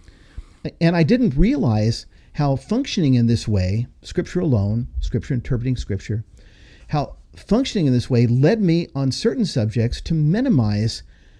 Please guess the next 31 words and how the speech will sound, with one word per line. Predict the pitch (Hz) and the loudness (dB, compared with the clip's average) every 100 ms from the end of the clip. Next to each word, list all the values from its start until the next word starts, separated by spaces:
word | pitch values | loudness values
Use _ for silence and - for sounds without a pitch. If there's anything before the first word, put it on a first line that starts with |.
| _ _ - - | _ _ -20 -18
the | 175 160 | -6 -4
teaching | - 208 - 143 | -2 -2 0 0
of | 127 | 2
the | 131 | 2
New | 131 131 | 2 2
Testament. | 156 135 - 98 92 - | 2 -2 -2 -4 -2 0
And | 131 - | 0 0
th-, | 139 - | -6 -2
this | 190 220 | -2 -2
is | 214 | -4
what | 170 147 | -2 0
I | 147 | 0
want | 135 | 2
to | 127 | 0
give, | 120 117 113 - | 2 0 -2 -4
um, | 117 110 104 - - - - _ - - - - - | -4 -2 -6 -10 -14 -18 -20 _ -14 -14 -16 -20 -16
uh, | - - - 156 | -14 -14 -12 -8
the, | 143 143 127 | -2 0 2
um, | 117 113 | 0 -2
illustration | 190 185 185 156 135 | -2 0 0 -2 -2
of | |
baptism | 120 135 147 127 113 | -2 -2 -2 -4 -4
for. | 101 - 76 - - - - - - | -6 -6 -10 -10 -20 -20 -20 -16 0
Um, | 120 107 110 - _ - - _ - - - - | 2 2 0 -8 _ -20 -20 _ -20 -20 -20 -2
okay, | 165 156 | 0 2
in | 165 | 0
Acts | 175 - | -2 -8
chapter | - 190 190 160 | 0 0 2 -4
two, | - 120 113 | 4 6 6
verse | 123 - | 4 0
thirty-eight, | - 131 127 104 90 | 0 2 4 2 -2